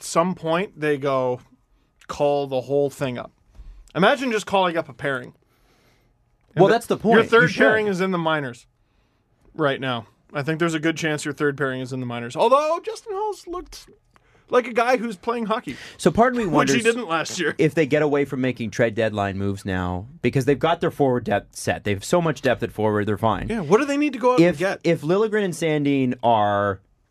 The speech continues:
Speaker 2: good, really good players at the A H L level, which they were last year, they were very good together.
Speaker 1: Yeah.
Speaker 2: Uh, great power play and whatever, and, and, uh, from what I understand, Timothy Liljegren's looked really good this year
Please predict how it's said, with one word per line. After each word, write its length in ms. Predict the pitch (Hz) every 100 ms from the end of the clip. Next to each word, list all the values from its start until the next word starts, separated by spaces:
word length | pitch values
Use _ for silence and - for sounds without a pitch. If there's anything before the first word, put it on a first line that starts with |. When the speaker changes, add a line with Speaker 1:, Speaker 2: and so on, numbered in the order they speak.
| - -
Speaker 2:
good, 220 | 156 147
really 220 | 135 180 175
good 140 | 170
players 260 | 156 160 139
at 40 |
the 100 | 143
A 40 | 123 123
H 120 | 127
L 80 | 120
level, 220 | 117 120
which 160 | 120
they 80 | 143
were 180 | 139 175
last 300 | 143 147 -
year, 60 | 104
they 80 |
were 100 | 107
very 240 | 107 143 147
good 180 | 113 -
together. 400 | - 73 69 -
Speaker 1:
Yeah. 240 | 131 214 269 - -
Speaker 2:
Uh, 260 | 98 98 92
great 240 | 131 139
power 240 | 147 139
play 160 | 117 135
and 80 | 123
whatever, 400 | 120 123 117 117
and, 220 | 104 95
and, 380 | - 98 98 69
uh, 160 | - 95
from 140 | -
what 100 | 107
I 80 | 107
understand, 400 | 104 101 117 113
Timothy 220 | 101 98 107
Liljegren's 440 | 101 101 95 90
looked 180 | 101 -
really 200 | 98 98
good 200 | 98 92
this 220 | 151 -
year 260 | 156 151